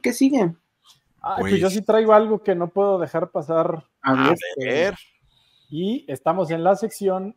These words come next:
Speaker 2: intermedia de videojuegos o juegos de mesa. Entonces, yo sí traigo a colación, y aquí les voy a,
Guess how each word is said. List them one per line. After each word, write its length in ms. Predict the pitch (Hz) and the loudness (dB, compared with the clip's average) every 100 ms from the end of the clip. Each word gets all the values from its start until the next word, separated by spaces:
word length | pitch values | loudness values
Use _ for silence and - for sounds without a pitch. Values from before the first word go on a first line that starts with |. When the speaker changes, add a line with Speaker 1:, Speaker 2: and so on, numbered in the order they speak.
| - | -6
Speaker 2:
intermedia 1040 | 175 175 165 147 147 156 135 135 135 156 _ _ _ _ _ _ | -4 -2 -4 -4 -4 -4 -2 -2 -4 -8 _ _ _ _ _ _
de 520 | 120 127 139 151 _ _ _ _ _ _ - | -8 -4 -4 -6 _ _ _ _ _ _ -8
videojuegos 1600 | 151 208 226 208 - 156 156 151 180 185 - - - - - - _ | -2 0 0 -2 2 2 2 0 -4 -6 -14 -18 -20 -20 -20 -20 _
o 400 | 131 139 147 160 | 0 2 4 2
juegos 480 | 160 120 107 120 123 | -2 -8 -6 -8 -6
de 80 | 135 | -4
mesa. 400 | 170 160 - - _ _ _ _ _ _ _ - - - _ - | -4 -6 -10 -18 _ _ _ _ _ _ _ -20 -20 -20 _ -10
Entonces, 1120 | 220 240 - 143 135 165 165 - - - _ - | -8 -6 -2 -2 -2 -6 -8 -14 -18 -20 _ -16
yo 320 | 120 156 175 | -4 0 0
sí 220 | 175 165 | -2 -8
traigo 340 | 160 135 131 | -2 -2 0
a 100 | 139 | -2
colación, 800 | 139 151 165 165 - 135 113 131 - _ - 120 123 | 0 -2 0 -2 -2 -6 -6 -12 -20 _ -20 -20 -16
y 80 | 110 | -16
aquí 260 | - 139 | -14 -10
les 240 | 127 120 123 | -10 -10 -6
voy 260 | 127 127 | -6 -2
a, 240 | 135 127 | -2 -2